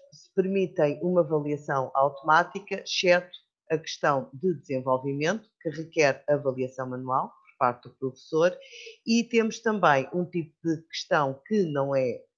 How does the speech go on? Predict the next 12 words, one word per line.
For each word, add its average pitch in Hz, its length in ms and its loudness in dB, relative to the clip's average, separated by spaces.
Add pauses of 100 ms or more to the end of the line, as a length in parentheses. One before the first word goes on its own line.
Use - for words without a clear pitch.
no 139 140 -6
fundo, 135 260 -6
uma 147 160 -4
questão 175 460 -2
e 180 100 -4
que, - 220 -12
no 170 80 -6
fundo, 170 320 -10
permite 160 440 -8 (280)
colocar 156 560 2
informação 147 800 -4
ou 147 320 0